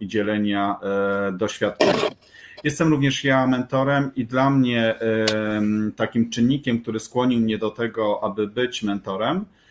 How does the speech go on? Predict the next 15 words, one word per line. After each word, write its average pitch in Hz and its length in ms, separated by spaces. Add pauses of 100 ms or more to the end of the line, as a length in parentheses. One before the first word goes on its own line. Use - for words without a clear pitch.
(160)
e, 117 280
była 123 320
również 120 500
chęć, 127 500
e, 113 600
towarzyszenia 117 800
uczniom 113 380
i 110 60
uczennicom 110 680
w - 40
procesie, 104 880
e, 101 320
poznawania, 107 1000
e, 101 340
nauki, 107 720